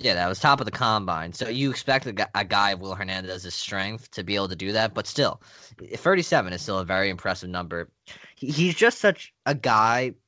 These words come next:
that, once again, the fact that he slipped to the second was such a, a blessing for the Giants. Luckily, the Browns didn't draft him at one, and then at thirty-four, Giants took him right away, no hesitation. He was the guy,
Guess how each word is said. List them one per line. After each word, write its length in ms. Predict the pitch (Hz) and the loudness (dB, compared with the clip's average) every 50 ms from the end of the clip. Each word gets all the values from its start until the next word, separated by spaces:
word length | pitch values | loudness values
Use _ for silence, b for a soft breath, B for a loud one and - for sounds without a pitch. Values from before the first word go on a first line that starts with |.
| _ _ _ _ - | _ _ _ _ -12
that, 280 | 92 120 120 113 107 - _ _ - | -6 -2 -2 -2 -2 -4 _ _ -6
once 180 | 131 143 135 | -4 -4 -2
again, 220 | 139 127 98 - 50 55 73 | -2 -2 -4 -4 -6 -10 -10
the 100 | 85 110 | -8 -4
fact 240 | - 165 160 151 - | 0 2 2 2 2
that 120 | 185 147 | 2 0
he 40 | 113 | 0
slipped 380 | - - - - 107 107 104 | 0 -4 -6 -4 -4 -6 -4
to 80 | - 113 | -4 -4
the 80 | 95 90 | -6 -4
second 340 | - - 104 98 - - | -4 -2 0 0 0 -2
was 120 | 104 95 - | -6 -6 -4
such 180 | 113 101 - | -4 -4 -2
a, 180 | - 95 85 - | -2 -2 -2 -2
a 60 | 92 | -4
blessing 380 | 82 101 98 92 - - 95 87 | -2 0 0 0 0 -2 -10 -10
for 160 | - - 98 | -8 -6 -4
the 100 | 87 90 | -4 -4
Giants. 500 | 78 - 98 95 92 92 87 85 87 - B B B B B B | -2 0 2 2 2 2 0 -2 -6 -8 B B B B B B
Luckily, 320 | 120 131 127 - 131 127 | 2 2 2 2 -2 -2
the 100 | 117 110 | -2 0
Browns 400 | - 110 107 107 107 110 104 - | 0 2 2 4 4 2 0 -4
didn't 220 | - 107 110 98 | -6 -6 -6 -4
draft 400 | 85 104 101 104 104 101 - - | 0 2 4 4 4 2 0 -2
him 240 | - 117 110 107 101 | -4 -4 -2 -2 -2
at 180 | 95 101 92 87 | -4 -4 -4 -6
one, 240 | 101 98 101 107 104 | -6 -6 -4 -4 -4
and 100 | 98 98 | -4 -6
then 220 | 95 95 92 90 - | -6 -6 -8 -6 -2
at 180 | 92 95 90 - | -2 -2 -2 -2
thirty-four, 460 | 110 104 101 101 98 - 107 95 90 | -2 -2 0 -2 -2 0 0 0 0
Giants 340 | 85 98 92 92 92 90 - | 0 0 0 0 0 -2 -4
took 220 | - - 101 - | -6 -6 -6 -4
him 120 | 90 87 87 | -6 -6 0
right 240 | 90 95 98 104 | 2 4 4 4
away, 320 | 107 101 98 98 98 95 98 | 4 2 2 2 2 2 2
no 140 | 98 101 101 | 0 0 0
hesitation. 800 | 98 98 98 98 98 - - 107 98 98 95 - 104 98 98 92 - | 2 2 0 -2 -4 -4 0 0 0 0 0 -2 -6 -6 -8 -8 -10
He 100 | - 113 | -6 -4
was 120 | 123 123 120 | -4 -4 -2
the 80 | 123 | -2
guy, 400 | 107 143 147 147 117 - - - | 0 2 4 4 4 2 -2 -8